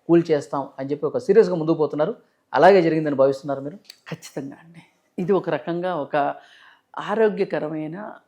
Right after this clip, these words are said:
Speaker 2: ఒక మంచి సంకేతం సమాజానికి.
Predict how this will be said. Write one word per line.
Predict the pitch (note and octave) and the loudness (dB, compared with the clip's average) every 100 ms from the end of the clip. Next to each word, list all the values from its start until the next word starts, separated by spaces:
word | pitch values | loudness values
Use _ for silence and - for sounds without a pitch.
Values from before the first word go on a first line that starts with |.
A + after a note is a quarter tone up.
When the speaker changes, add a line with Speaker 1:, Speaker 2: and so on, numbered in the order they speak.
| _ _ _ | _ _ _
Speaker 2:
ఒక | E3 E3+ | -12 -10
మంచి | C#3+ E3+ G3 B3 G3 D#3+ - | -10 -10 -8 -6 -6 -8 -10
సంకేతం | D#3+ E3 F#3 - A2 - _ _ _ | -8 -4 -4 -4 -8 -18 _ _ _
సమాజానికి. | - C3+ D3+ D3 B2 F2 - | -8 -4 -4 -4 -8 -12 -20